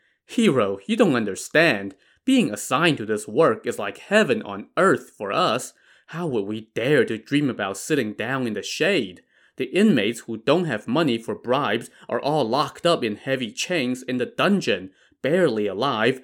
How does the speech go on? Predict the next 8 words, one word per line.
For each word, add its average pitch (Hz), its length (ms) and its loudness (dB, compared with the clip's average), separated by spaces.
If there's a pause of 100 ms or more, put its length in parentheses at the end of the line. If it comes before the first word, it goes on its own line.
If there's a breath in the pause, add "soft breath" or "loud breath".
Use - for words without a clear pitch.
(120)
and 113 160 -6
praying 131 460 -2
for 135 160 -4
death." 147 520 -2 (1200)
After 208 320 2
that 196 260 2
little 98 220 -4
chat, 113 520 -2